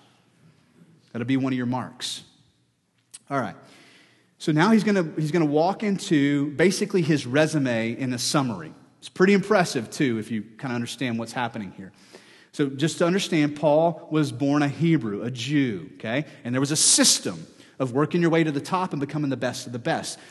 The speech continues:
to get into the in crowd. So the Pharisees were one of the elite groups,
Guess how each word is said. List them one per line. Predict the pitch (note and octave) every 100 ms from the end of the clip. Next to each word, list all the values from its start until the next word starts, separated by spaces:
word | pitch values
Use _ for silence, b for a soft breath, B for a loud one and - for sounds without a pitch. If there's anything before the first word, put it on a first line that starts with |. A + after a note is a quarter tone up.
| B
to | D3
get | B2+ D#3+
into | D#3+ D#3
the | D3
in | C#3+
crowd. | C#3 - D#3 A#2+ E2+
So | - C3
the | B2
Pharisees | - F3+ A3 A3 D#3 C3 C3+ B B -
were | D#3
one | D#3+
of | D3
the | C#3+ C3
elite | A#2+ D3+ G#3+ G3+
groups, | D#3+ F#3+ G3+ D#3 D#3 - - - -